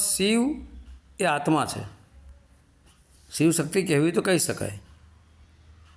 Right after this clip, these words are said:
શિવ જ આત્મા છે, એટલે શિવ શક્તિનો વાસ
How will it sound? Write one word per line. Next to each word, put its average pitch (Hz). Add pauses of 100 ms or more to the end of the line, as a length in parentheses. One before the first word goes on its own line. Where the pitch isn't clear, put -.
(100)
શિવ 180 (100)
જ 196 (1000)
આત્મા 165
છે, 104 (1800)
એટલે 151
શિવ 190
શક્તિનો 175
વાસ 147